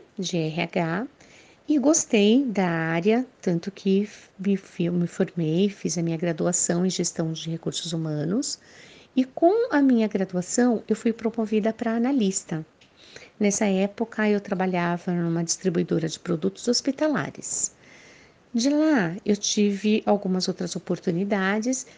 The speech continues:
migrei pra um outro segmento, entrando pro ramo de,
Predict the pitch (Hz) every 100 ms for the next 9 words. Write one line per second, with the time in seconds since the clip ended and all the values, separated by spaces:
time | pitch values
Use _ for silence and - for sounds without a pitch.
0 | - 220 214 185 180 185 202 185 175 185
1 | 233 226 - 190 190 180 165 165 175 -
2 | 233 277 - - - _ _ _ - 185
3 | 180 180 170 180 - 185 170 180 170 170
4 | - 170 170